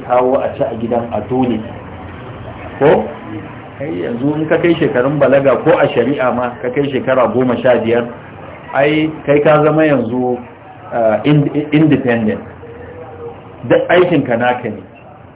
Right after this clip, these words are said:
Tunda in mutum ya je ya sata ba za a zo a ce uban shi ɗan shi ya yi sata ba. Kama shi za a yi in ya cika abin nan a yanke masa hannu. In ya yi zina sai a masa bulala. Ba za a ce to shi kenan laifin ubansa ba ne a je a nemo ubansa a yi waye, ai yanzu shi ne mai laifi.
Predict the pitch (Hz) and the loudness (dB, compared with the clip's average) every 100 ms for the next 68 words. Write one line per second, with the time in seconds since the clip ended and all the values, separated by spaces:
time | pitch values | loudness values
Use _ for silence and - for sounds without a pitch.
0 | - - - - - - 139 151 147 160 | -20 -20 -20 -20 -18 -4 0 2 4 4
1 | 151 147 143 147 151 151 156 151 127 127 | 4 4 4 6 4 4 4 6 2 4
2 | 160 147 143 - 131 123 135 135 123 139 | 2 4 0 0 -2 0 -2 -2 -2 0
3 | 123 113 110 120 113 127 104 117 156 151 | 2 2 2 0 0 -2 -2 0 2 2
4 | 135 147 135 131 143 143 147 147 147 - | 2 2 2 0 0 2 2 -2 -6 -4
5 | 156 147 117 143 147 123 127 127 110 110 | 0 2 2 2 0 0 0 -2 -2 -2
6 | 98 98 101 - - - - - - - | -6 -8 -12 -16 -18 -18 -18 -18 -12 0
7 | 143 160 165 165 156 156 156 190 147 143 | 4 6 6 4 4 2 0 -2 0 2
8 | 123 113 113 117 113 107 - - - - | 2 2 4 4 4 -2 -8 -14 -14 -14
9 | - - - 123 143 175 - 160 151 127 | -14 -14 -4 2 4 4 4 2 2 0
10 | 143 156 139 127 131 151 139 139 127 127 | 0 0 0 0 -2 -2 -2 -2 0 2
11 | 139 131 120 131 123 107 135 127 123 127 | 2 2 0 0 0 0 0 0 0 0
12 | 131 113 123 123 117 117 120 113 110 120 | -2 0 0 0 0 0 2 2 0 0
13 | 123 131 143 156 139 107 107 104 - | -2 -2 -2 0 2 2 0 -2 -6